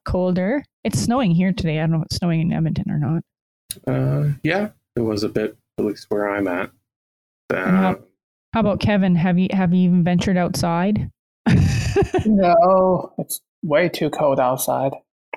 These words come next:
Speaker 3: Way too cold.
Speaker 1: How
Speaker 3: I'll
Speaker 1: have you
Speaker 3: wait
Speaker 1: been
Speaker 3: for it
Speaker 1: finding
Speaker 3: to
Speaker 1: the
Speaker 3: warm
Speaker 1: adjustment?
Speaker 3: up.
Speaker 1: I mean, I know you've been here a while now, but again, last time we were talking about how, uh, you know, in, in China, or at least the area that you lived in, maybe zero, it goes down to zero degrees in the winter, and here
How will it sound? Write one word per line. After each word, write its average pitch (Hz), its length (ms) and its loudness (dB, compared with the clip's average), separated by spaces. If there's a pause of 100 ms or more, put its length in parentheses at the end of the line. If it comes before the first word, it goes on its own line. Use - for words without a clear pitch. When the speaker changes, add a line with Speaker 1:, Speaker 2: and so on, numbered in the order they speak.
Speaker 3:
Way 139 260 0
too - 200 -8
cold. - 380 -6 (220)
Speaker 1:
How 262 120 2
Speaker 3:
I'll 339 60 6
Speaker 1:
have - 60 6
you - 60 6
Speaker 3:
wait 415 100 4
Speaker 1:
been 392 100 4
Speaker 3:
for - 120 2
it 269 40 4
Speaker 1:
finding 330 180 2
Speaker 3:
to 330 60 2
Speaker 1:
the 285 60 2
Speaker 3:
warm 240 120 2
Speaker 1:
adjustment? - 440 2
Speaker 3:
up. - 60 0
Speaker 1:
I 247 60 2
mean, 262 160 2
I - 20 2
know 254 160 2
you've 262 200 0
been 233 140 2
here 233 180 2
a 202 60 2
while 185 280 0
now, 180 200 2
but 160 280 0 (280)
again, 185 500 0
last 180 360 -2
time 190 180 0
we 180 80 2
were 180 80 2
talking 175 380 0
about 165 260 -2
how, 160 480 -2
uh, 147 300 -4 (720)
you 208 120 0
know, 170 360 2
in, 160 260 0
in 170 220 0
China, 175 440 -2
or 196 60 0
at 185 60 0
least 190 200 0
the 185 60 -2
area 175 240 0
that 160 140 -2
you 180 120 0
lived 170 240 0
in, 160 160 0 (420)
maybe 202 520 0 (240)
zero, 202 340 0
it 208 100 -2
goes 208 200 2
down 202 220 0
to 185 60 2
zero 185 360 0
degrees 180 540 0
in 175 120 2
the 165 80 2
winter, 175 420 0
and 160 140 2
here 170 560 0